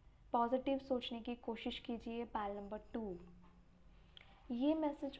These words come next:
और देखते हैं, "Work through your fears।" जो भी डर हैं आपके अंदर, एक बात कहूँगी friends, डर जब तक होता है जब तक हम उसे face नहीं कर लेते। अगर हम उसे face कर लेते हैं तो वो डर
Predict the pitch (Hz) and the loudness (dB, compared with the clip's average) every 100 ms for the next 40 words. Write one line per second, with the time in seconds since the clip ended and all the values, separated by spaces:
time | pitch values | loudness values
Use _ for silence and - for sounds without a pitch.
0 | 254 247 254 247 - 240 240 240 240 202 | 0 0 0 -2 -4 -6 -6 -4 -6 2
1 | 240 294 302 - - - - - 262 233 | 6 6 4 -6 -18 -20 -4 2 2 2
2 | 226 220 - 226 202 185 180 - 226 240 | -2 -4 -4 -6 -4 -6 -8 -10 -2 4
3 | 269 254 269 302 240 226 240 226 220 214 | 4 6 4 6 4 2 0 -2 -2 -2
4 | - - 220 220 208 208 202 190 - - | -6 -8 -6 -4 -6 -4 -4 -6 -14 -20
5 | - - - - - - - - - - | -20 -20 -20 -20 -20 -20 -20 -20 -20 -20
6 | - - - - - - - - - - | -20 -20 -20 -20 -20 -20 -20 -20 -20 -20
7 | - - - - - - - - - - | -20 -20 -20 -20 -20 -20 -20 -20 -20 -20
8 | - - - 311 262 285 285 - 277 269 | -18 -18 -2 0 4 6 4 4 0 2
9 | 269 320 320 294 294 349 240 247 320 349 | 2 0 0 0 2 2 4 6 6 8
10 | 277 269 311 311 294 277 269 277 285 262 | 6 6 2 6 4 6 4 4 4 2
11 | - 254 269 262 262 277 285 254 262 262 | 0 -4 -4 -4 2 2 2 -2 -2 -4
12 | 233 226 214 208 190 196 - 214 - - | -8 -8 -6 -6 -6 -10 -10 -12 -12 -20
13 | - - - - - - 226 262 269 269 | -20 -20 -20 -20 -10 -6 -2 -2 -2 0
14 | 262 262 240 247 - 240 226 233 240 233 | 0 0 0 -4 -4 -6 -6 -8 -6 -6
15 | 226 226 226 220 220 | -4 -4 -4 -2 -4